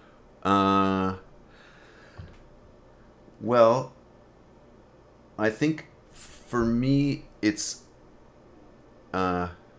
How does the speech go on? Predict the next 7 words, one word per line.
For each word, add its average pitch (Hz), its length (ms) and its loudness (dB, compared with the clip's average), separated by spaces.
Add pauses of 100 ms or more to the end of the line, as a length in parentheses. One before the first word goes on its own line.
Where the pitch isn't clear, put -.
(120)
when 107 160 0
I 104 80 2
started 139 720 0
seriously 113 600 -2
listening 95 360 -4
to 85 100 -12
music, 85 500 -8